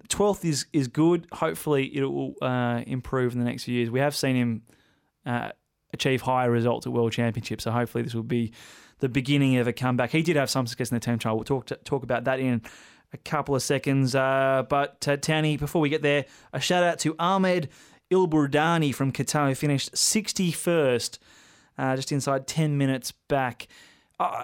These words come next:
it's a bit funny, some of these ones at the lower end. You've got some usual suspects among the top ten, top twenty. Um, but Puerto Rico sent a rider this year to the World Championships. I think they were eleven minutes back as well. Qatar, of course,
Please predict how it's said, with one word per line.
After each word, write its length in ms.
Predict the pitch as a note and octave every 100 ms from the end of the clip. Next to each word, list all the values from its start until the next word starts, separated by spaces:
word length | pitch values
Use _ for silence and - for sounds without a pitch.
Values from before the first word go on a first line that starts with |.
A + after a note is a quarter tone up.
| -
it's 180 | A3 A3
a 40 |
bit 180 | A#3 C#4+
funny, 240 | G#3+ F#3+
some 220 | D3+ D#3 D3+
of 40 |
these 160 | C#3+ C#3
ones 280 | E3 D3 C#3+
at 60 | C#3
the 80 | C3
lower 500 | C3 C3+ C#3 C#3 B2+
end. 140 | A#2
You've 100 | B2+
got 100 | F3
some 160 | - C#3+
usual 380 | D3 D#3+ D#3+ C3+
suspects 520 | D3 C3+ - B2+ -
among 300 | C3 B2+ B2
the 80 | B2
top 300 | - C3 _ -
ten, 360 | - C#3+ C#3
top 240 | B2+ B2+ -
twenty. 460 | - D3+ C#3 C3 - - - - -
Um, 640 | B2+ B2 C3 B2+ B2+ B2 -
but 180 | - -
Puerto 320 | - E3 C3+
Rico 460 | C#3+ D#3 E3 E3+
sent 240 | E3 E3 -
a 80 | D3
rider 280 | D3 D3+ D3+
this 240 | D3+ -
year 200 | D#3 D#3
to 80 | D3+
the 80 | D3
World 220 | D3+ C#3+
Championships. 560 | D#3 D3+ D3 - -
I 40 | C#3+
think 120 | -
they 100 | C3+
were 140 | C3
eleven 380 | B2+ B2+ C#3 D3
minutes 240 | C#3+ D3 -
back 260 | D3 C#3
as 120 | C3
well. 340 | B2 C#3 C#3+ - - - _ _ -
Qatar, 640 | B2 - C#3 C#3 D3+ D#3
of 120 | C#3+
course, 440 | - D3 C#3 -